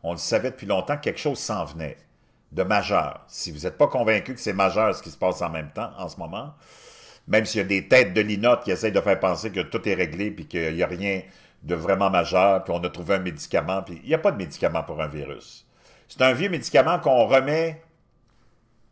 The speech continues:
à la une de l'actualité, puis c'est un médicament qui appartient à Bayer's Monsanto.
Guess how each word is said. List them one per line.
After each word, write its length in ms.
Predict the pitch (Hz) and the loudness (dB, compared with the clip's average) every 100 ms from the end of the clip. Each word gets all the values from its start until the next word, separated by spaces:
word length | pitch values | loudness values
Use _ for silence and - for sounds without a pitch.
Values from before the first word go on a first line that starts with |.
| - | -4
à 100 | 110 | 6
la 140 | 120 | 8
une 400 | 131 156 151 127 | 8 6 0 -2
de 80 | 110 | 4
l'actualité, 1040 | 110 110 117 - 117 101 82 139 151 151 - _ _ _ _ _ _ _ - | 6 6 4 4 0 0 -2 -2 -2 -6 -14 _ _ _ _ _ _ _ -6
puis 80 | - | 0
c'est 80 | |
un 40 | 113 | 2
médicament 500 | 110 - 113 143 - | 2 4 4 4 2
qui 100 | 123 | 2
appartient 320 | 110 110 139 | 4 2 2
à 100 | 117 | 2
Bayer's 800 | 117 113 117 139 143 - - _ _ _ _ _ _ _ | 4 4 4 0 -2 -8 -16 _ _ _ _ _ _ _
Monsanto. 760 | 104 113 117 98 85 98 76 | 2 4 4 0 2 2 2